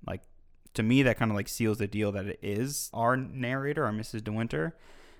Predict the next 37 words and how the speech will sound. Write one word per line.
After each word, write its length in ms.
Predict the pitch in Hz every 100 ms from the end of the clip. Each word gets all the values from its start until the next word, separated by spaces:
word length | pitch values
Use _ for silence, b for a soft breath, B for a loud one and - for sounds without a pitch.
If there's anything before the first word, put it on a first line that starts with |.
| -
and 140 | 104
not 200 | 101 -
Rebecca. 600 | 139 143 160 185 185 196 - b b b
But 120 | - 120
that's 160 | 120
interesting 320 | 127 123 120
that 100 | 113
you 120 | 104 95
add 180 | 104
those 160 | 104 107
elements 420 | 98 101 98 -
of 160 | 95 92
her 280 | 101 92 98
talking 480 | - 92 - 101
or 220 | 101 107 -
Maxime 460 | 104 98 - 101 101
talking 320 | 101 - 95
about 220 | 104 101
Rebecca, 380 | 90 - - -
which 220 | 101 -
I 100 | 104
just 340 | 110 104 -
completely 320 | - 104 101 95
don't 180 | 87 92
remember 320 | 101 95 104
from 160 | 101
the, 240 | 107 110 -
the 100 | -
movie 280 | 104 104 101
at 80 | 107
all, 220 | 110 110
really. 260 | 104 110 107
So 300 | - 113 110 - b b -
that's 240 | 147 185
really 160 | 143 123
interesting. 560 | 113 107 - 107 98
And 160 | 104 101